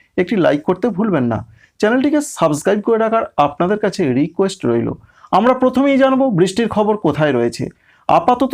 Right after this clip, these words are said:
সারা ভারতবর্ষের ক্ষেত্রে আইএমডি যেটা জানাচ্ছেন, সেরকম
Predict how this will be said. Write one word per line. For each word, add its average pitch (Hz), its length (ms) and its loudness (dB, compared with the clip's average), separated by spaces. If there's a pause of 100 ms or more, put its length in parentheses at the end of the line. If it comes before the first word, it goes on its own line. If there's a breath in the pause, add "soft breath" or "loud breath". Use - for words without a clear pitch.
সারা 208 300 0
ভারতবর্ষের 214 640 0
ক্ষেত্রে 254 300 -2 (180)
আইএমডি 202 460 2
যেটা 233 220 0
জানাচ্ছেন, 143 500 0 (380 loud breath)
সেরকম 247 380 2